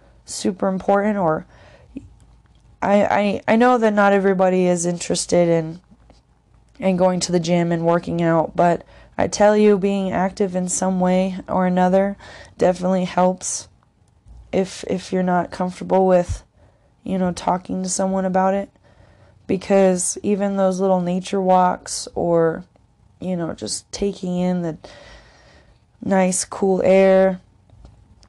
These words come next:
or the breeze or the sun, it just helps. We need our vitamin D, no matter how introvert or extrovert we are. We just need that.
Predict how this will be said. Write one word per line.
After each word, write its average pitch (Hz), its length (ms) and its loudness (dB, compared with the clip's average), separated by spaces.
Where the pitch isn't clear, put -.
or 190 120 2
the 170 100 0
breeze 196 600 4
or 175 100 2
the 165 80 -2
sun, 190 580 0
it 185 120 -4
just 208 280 -6
helps. - 440 0
We 175 120 -4
need 180 200 -2
our 170 120 2
vitamin 160 400 0
D, 156 260 -4
no 180 160 0
matter 180 260 4
how 175 240 0
introvert 165 580 0
or - 120 -2
extrovert 160 440 -4
we 151 140 -2
are. - 220 0
We - 100 -4
just 170 240 -4
need 170 200 -4
that. - 280 -4